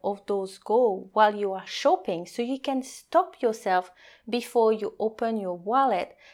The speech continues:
and give your credit card. So you can go from that irrational brain to the logical brain in an instant. So remember, impulse buying happens in the moment.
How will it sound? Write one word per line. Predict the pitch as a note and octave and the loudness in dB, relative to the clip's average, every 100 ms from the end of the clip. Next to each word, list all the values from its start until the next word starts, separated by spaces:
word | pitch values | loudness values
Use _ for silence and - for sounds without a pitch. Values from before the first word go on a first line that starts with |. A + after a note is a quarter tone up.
| - - | -10 -4
and | G3+ F#3+ | -4 -2
give | F#3+ F#3 | -2 -2
your | F#3 F#3 | -4 -8
credit | - A#3 C4+ C#4 - | -6 -4 -4 -6 -10
card. | E3 - _ _ - | -12 -12 _ _ -18
So | - A3 | -2 -2
you | A3 B3 | 0 -2
can | A#3+ C4 A#3+ A3+ | 0 -2 0 4
go | A#3 A#3 | 6 6
from | - G#3 F#3 | 2 -4 -2
that | F3+ - - | -4 -6 -8
irrational | A3+ A3 B3+ - C4 A#3 | -2 2 2 0 -2 -2
brain | F#3+ F#3+ F3+ F#3+ D#4 F#4+ _ _ _ - | -4 -8 -6 -4 -4 -6 _ _ _ -2
to | D4 | 4
the | C4+ | 6
logical | A#3 G#3 A3+ A#3+ C4 - G3 | 4 4 0 -2 -8 -4 -6
brain | F#3 F3 F3 E3+ | -6 -8 -8 -12
in | F3+ | -12
an | F3 E3+ - | -10 -12 -10
instant. | F3+ F3+ - - E3 - - _ _ _ | -10 -10 -12 -18 -18 -20 -20 _ _ _
So | - A3+ | 2 4
remember, | A#3 A#3 C#4+ B3 - | 6 6 6 4 2
impulse | A#3 C4 D4+ D4+ | 0 2 0 0
buying | B3 A3 G3+ | -2 -2 -2
happens | F#3+ C4 C4 B3 A3+ | -2 2 4 2 -2
in | G3 | -4
the | F#3 | -6
moment. | F#3 A#3+ B3 F3 F3+ | -2 0 0 -4 -10